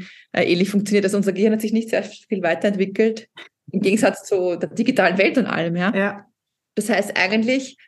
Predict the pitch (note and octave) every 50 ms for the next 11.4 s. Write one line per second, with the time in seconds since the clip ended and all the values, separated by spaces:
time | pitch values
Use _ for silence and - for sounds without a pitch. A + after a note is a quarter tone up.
0 | _ _ - F#3+ F#3+ F#3 F#3 F#3+ F#3+ A3 G#3+ - - - G3+ G#3 G#3 G3+ G3+ G3
1 | G3 G3 G3+ G3+ G3 - - - _ - G#3+ G3+ G#3 G#3+ G#3 - A#3 F#3+ G3+ G#3
2 | - - _ _ - G3+ G3+ A3 G#3+ G#3 - - - - G3 G#3+ G#3 - G3+ F#3+
3 | F3+ G#3 F#3+ G3 G3+ G3 G3+ - - - F#3 F#3+ - - - F#3+ F#3 - - -
4 | F3+ F3+ G3+ G#3+ - G#3+ G#3+ G3+ G3 G3 F#3+ F#3 F#3 F#3 F3+ F3+ F#3+ F#3 - F3+
5 | F3 - - F#3 G3 F3 E3+ E3 E3+ - G#3 G#3 - G#3+ A3+ A3+ - - - -
6 | - - - - - _ _ - G#3 F#3+ G3+ A3 A3 A3+ F#3 F#3 F#3 G#3+ - A3
7 | F#3+ G3 F#3+ - - D4 G4 F#4 A3+ F3 E3 F3 A#3 C#4+ - - _ _ _ _
8 | _ - G#3+ F#3+ G3 F#3 F3 G3+ G3+ G3 G3+ - - G#3 F#3+ G3 - - - -
9 | G#3+ G#3+ A3 - G#3 G3+ G#3 G3 G3 G3+ - - - - _ _ _ _ _ _
10 | _ _ _ _ _ _ - F#3+ - F#3+ - G#3+ A3 G3 G3 F#3 F#3 - F#3+ G3+
11 | G3+ G3+ G#3 - - F#3 F#3+ G3